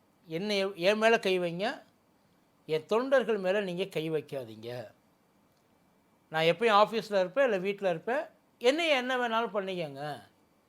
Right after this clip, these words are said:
ஏதோ உங்களை கொ-, கொண்டு போய் வச்சு ஜெயில்ல வச்ச மாதிரியும்,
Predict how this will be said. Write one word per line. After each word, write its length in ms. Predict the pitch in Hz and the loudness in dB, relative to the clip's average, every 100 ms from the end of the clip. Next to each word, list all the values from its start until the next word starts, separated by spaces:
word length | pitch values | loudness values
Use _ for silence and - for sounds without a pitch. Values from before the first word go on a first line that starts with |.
| _ _ _ _ _ _ _ _ | _ _ _ _ _ _ _ _
ஏதோ 240 | 113 135 277 | -6 2 4
உங்களை 280 | 277 262 | 4 4
கொ-, 320 | 247 240 240 214 | 4 4 2 2
கொண்டு 260 | 233 247 | 0 2
போய் 200 | 254 240 | 4 6
வச்சு 260 | 233 226 240 | 4 2 -4
ஜெயில்ல 380 | 196 226 233 214 | 0 2 2 0
வச்ச 240 | 202 202 | 0 -4
மாதிரியும், 640 | 190 185 180 185 208 214 | -2 -4 -4 -4 -6 -8